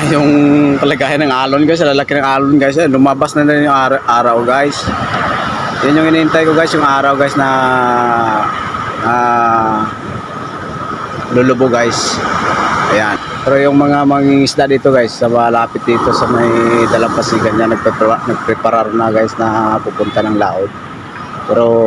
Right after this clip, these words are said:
binabantayan pa nila yung lagay ng alon, guys, kasi ang lalaki talaga, so, ano, lalaki, guys. Wala iti, guys, oh.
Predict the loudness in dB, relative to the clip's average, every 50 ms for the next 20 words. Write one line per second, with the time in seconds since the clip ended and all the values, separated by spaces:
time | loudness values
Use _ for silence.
0 | 4 4 4 4 2 2 0 -2 -4 -6 -6 -4 -2 0 0 0 0 -2 -2 0
1 | 0 2 2 2 2 2 2 2 2 2 2 2 2 2 2 2 2 0 2 2
2 | 2 2 2 2 2 2 2 2 0 0 0 -2 -4 -6 -10 -12 -10 -10 -10 -10
3 | -8 -4 -2 -2 0 0 0 0 2 2 0 0 0 0 0 2 2 2 2 2
4 | 0 0 -2 -2 0 0 2 2 2 0 0 0 0 0 0 0 0 0 0 0
5 | 0 0 0 0 0 0 0 0 2 2 2 2 2 0 0 0 0 0 0 0
6 | 0 0 0 -2 -2 -2 0 0 0 0 0 0 0 0 -2 -2 -2 -2 -2 -2
7 | -2 -2 -2 -2 0 0 0 0 0 0 0 0 -2 -2 0 0 0 0 0 -2